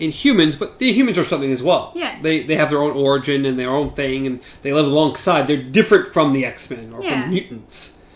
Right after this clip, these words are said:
Speaker 1: So.
Speaker 2: Um, I don't know. Ha-, like, I haven't watched any of it. Have you watched it? Ha-, watched it? I can English. Uh, Gifted?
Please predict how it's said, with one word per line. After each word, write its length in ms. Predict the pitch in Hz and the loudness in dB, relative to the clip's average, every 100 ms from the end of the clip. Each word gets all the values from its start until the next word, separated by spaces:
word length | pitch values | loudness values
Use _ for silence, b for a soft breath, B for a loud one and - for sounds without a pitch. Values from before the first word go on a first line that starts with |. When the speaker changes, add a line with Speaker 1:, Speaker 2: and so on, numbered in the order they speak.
| B B | B B
Speaker 1:
So. 360 | - 131 120 117 - B B B - | -10 -8 -8 -12 -18 B B B -6
Speaker 2:
Um, 420 | 285 302 262 233 - - - - - - - | -4 -2 -6 -10 -14 -20 -20 -20 -20 -20 -10
I 280 | 247 277 277 | -6 -4 -4
don't 240 | 285 247 | -6 -6
know. 280 | 262 262 262 | -6 -6 -8
Ha-, 280 | 240 247 - | -8 -8 -6
like, 240 | - 233 214 | -4 -2 0
I 140 | 262 | 0
haven't 380 | 269 254 226 214 | 0 -4 -6 -8
watched 260 | 214 - - | -8 -8 -10
any 240 | 226 226 | -8 -8
of 100 | 220 | -8
it. 100 | 202 | -10
Have 180 | 220 226 | -12 -12
you 140 | 226 | -10
watched 340 | 226 247 247 - | -10 -12 -12 -14
it? 120 | 254 226 - - - | -14 -14 -20 -20 -20
Ha-, 80 | 247 214 | -20 -16
watched 400 | 208 226 - - | -16 -16 -18 -18
it? 140 | 233 240 - - | -18 -18 -20 -14
I 80 | 294 | -12
can 140 | 320 226 | -10 -12
English. 420 | 285 294 - - b b b b 233 | -12 -12 -14 -20 b b b b -8
Uh, 240 | 233 226 | -8 -8
Gifted? 420 | 226 247 - 285 | -10 -10 -12 -14